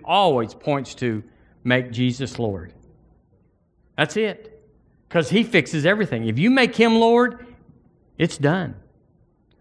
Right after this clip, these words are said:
"Well, I'm too busy for that." Jesus is not Lord. You, you don't have time to pray. You don't have time to read the word. You don't have time to go to church. You don't have time to be nice to people.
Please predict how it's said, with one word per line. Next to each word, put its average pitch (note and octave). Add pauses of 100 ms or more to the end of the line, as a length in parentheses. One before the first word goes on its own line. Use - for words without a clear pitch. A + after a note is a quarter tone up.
(120)
"Well, C#3
I'm F3
too G3+
busy B3
for F3+
that." A#2+ (800)
Jesus A2+
is A2
not A2+
Lord. B2 (880)
You, A#2
you C3
don't C#3+
have D#3
time E3
to C3+
pray. E3
You G3+
don't C#3+
have C#3
time D3+
to D3
read D#3
the C#3+
word. E3+
You C#3
don't C3+
have C#3
time D3+
to D3
go D#3
to C#3+
church. E3+
You C3
don't C3+
have C3+
time D#3+ (320)
to C3
be C#3+
nice D#3
to E3
people. F#3